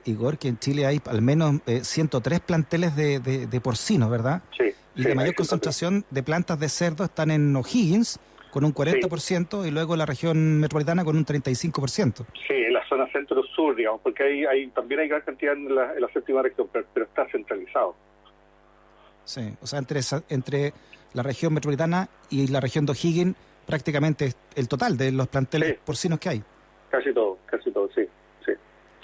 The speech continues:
Speaker 2: Están muy
Speaker 1: ¿Y, y por qué se
Speaker 2: concentrados.
Speaker 1: produce esta concentración, eh, acá en esta zona?
Speaker 2: Desconozco, desconozco especialmente, yo creo que debe ser condiciones de los valles.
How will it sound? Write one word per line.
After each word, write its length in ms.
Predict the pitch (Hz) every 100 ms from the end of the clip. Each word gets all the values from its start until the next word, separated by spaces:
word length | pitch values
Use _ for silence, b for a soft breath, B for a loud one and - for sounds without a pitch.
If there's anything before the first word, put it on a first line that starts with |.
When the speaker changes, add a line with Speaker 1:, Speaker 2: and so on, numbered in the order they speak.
| 123
Speaker 2:
Están 40 |
muy 60 | 143
Speaker 1:
¿Y, 20 |
y 40 |
por 80 | 147
qué 40 | 156
se 120 | 135
Speaker 2:
concentrados. 260 | 143 110
Speaker 1:
produce 260 | 196 185 -
esta 180 | - 170
concentración, 720 | 156 - 143 139 - 165 180
eh, 360 | 139 139 135 127 - _ - _ _ - - - -
acá 180 | 123 147
en 80 |
esta 140 | 139 139
zona? 260 | - 147 - B B B - - -
Speaker 2:
Desconozco, 1000 | 123 349 - 165 202 226 - 254 254 123
desconozco 720 | 170 - - 170 180 185 220 214
especialmente, 580 | - 185 190 196 196
yo 120 | 170 165
creo 160 | 180
que 100 | 185
debe 240 | 302 175 170
ser 100 | -
condiciones 400 | 330 131 165 156
de 80 | 139
los 120 | 113
valles. 320 | 127 151 180